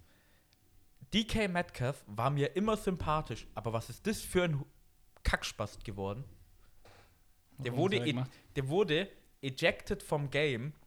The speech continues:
Speaker 1: weil er, ich glaub, zweimal <laughs> beim Trash-Talken dem Gegner ins Gesichtgitter greift und den irgendwie dann noch schupft. Beim zweiten Mal wurde er ejected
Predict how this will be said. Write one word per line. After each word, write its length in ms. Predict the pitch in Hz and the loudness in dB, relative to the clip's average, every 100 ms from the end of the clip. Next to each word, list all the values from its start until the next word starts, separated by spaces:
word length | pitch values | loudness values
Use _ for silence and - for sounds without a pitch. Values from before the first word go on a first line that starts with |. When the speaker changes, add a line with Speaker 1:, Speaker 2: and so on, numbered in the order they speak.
| - | -4
Speaker 1:
weil 200 | 110 123 | 2 2
er, 60 | 123 | 2
ich 160 | - | 0
glaub, 320 | 135 123 - | 0 0 -4
zweimal 920 | - - 131 175 208 170 170 143 139 190 - - | -12 0 2 4 4 4 6 6 4 0 -8 -16
<laughs> 260 | - 127 - | -12 -2 6
beim 260 | 135 - | 6 6
Trash-Talken 920 | - 151 175 - - 117 113 - 135 185 - - | 4 6 6 6 -2 2 2 2 -4 -8 -12 -2
dem 160 | 143 131 | 0 2
Gegner 500 | 143 175 - 139 180 - - | 2 2 4 4 2 -2 0
ins 280 | 151 - | 0 -2
Gesichtgitter 800 | - 131 214 220 - - 131 127 | -6 -2 0 -2 -4 -4 -2 -2
greift 560 | 113 98 101 143 - - - | -4 -2 -2 -2 -6 -16 -6
und 180 | 139 135 | -4 -2
den 100 | 143 | 2
irgendwie 320 | 139 151 147 | 2 2 0
dann 160 | 127 120 | 0 0
noch 180 | 113 - | -2 -4
schupft. 400 | - 196 - - - | 0 0 0 -12 0
Beim 220 | 117 123 | 0 0
zweiten 420 | - 196 226 - | -2 0 0 0
Mal 340 | 147 160 156 120 | 2 4 4 2
wurde 180 | 147 151 | 2 2
er 180 | 113 107 | 2 -2
ejected 720 | 107 - 165 - - 131 | -4 0 0 0 0 0